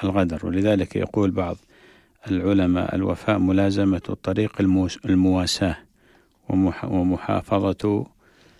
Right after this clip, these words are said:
آه، عهود الخلطاء." وقيل: "هو الصبر على ما يبذله الإنسان من نفسه ويرهن به لسانه والخروج مما يضمنه وإن كان مجحفاً به."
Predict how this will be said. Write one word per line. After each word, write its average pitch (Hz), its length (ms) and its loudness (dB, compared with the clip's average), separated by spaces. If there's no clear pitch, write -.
آه، 92 480 -2
عهود 104 320 2
الخلطاء." 87 600 -2
وقيل: 113 360 0
"هو 98 320 0
الصبر - 480 -2
على 92 220 2
ما 92 220 2
يبذله 92 420 0
الإنسان 90 500 -2
من 87 200 0
نفسه 92 380 -4
ويرهن 90 500 -2
به 87 320 -4
لسانه 87 480 -4
والخروج 101 720 -2
مما 95 260 2
يضمنه 92 480 0
وإن 90 220 -2
كان 90 320 -4
مجحفاً 82 440 -4
به." 82 180 -6